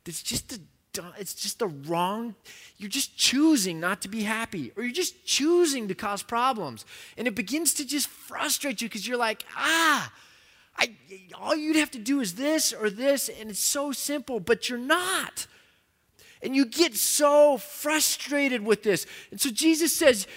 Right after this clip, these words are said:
"You should be hot or you should be cold, but you're lukewarm, and so I'm gonna spit you out of my mouth." The Greek is vomit. "I'm gonna vomit you out of my mouth."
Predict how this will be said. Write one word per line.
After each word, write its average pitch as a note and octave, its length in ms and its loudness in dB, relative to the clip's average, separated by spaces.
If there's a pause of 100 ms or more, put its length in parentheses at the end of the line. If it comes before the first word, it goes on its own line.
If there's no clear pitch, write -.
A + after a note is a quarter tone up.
"You B3+ 140 0
should C4+ 240 4
be C#4+ 180 6
hot C#4 440 8 (280)
or C#4 140 2
you C#4 120 6
should D4+ 220 2
be C4+ 100 0
cold, D#4 380 2
but B3 220 0
you're C4+ 80 0
lukewarm, D4+ 760 6
and B3 160 -4
so C#4 140 2
I'm C4+ 240 6
gonna C4 160 -4
spit - 480 0
you D4 100 2
out B3+ 240 6
of B3 60 -4
my A#3+ 120 0
mouth." C4+ 320 4
The G#3+ 100 -4
Greek B3 420 6
is F#3 140 2
vomit. C#4 480 6 (200)
"I'm D#4+ 120 6
gonna E4+ 140 4
vomit E4 760 6
you B3+ 220 -2 (200)
out F4+ 320 10
of C#4+ 140 -2
my C#4 180 4
mouth." D#4+ 640 6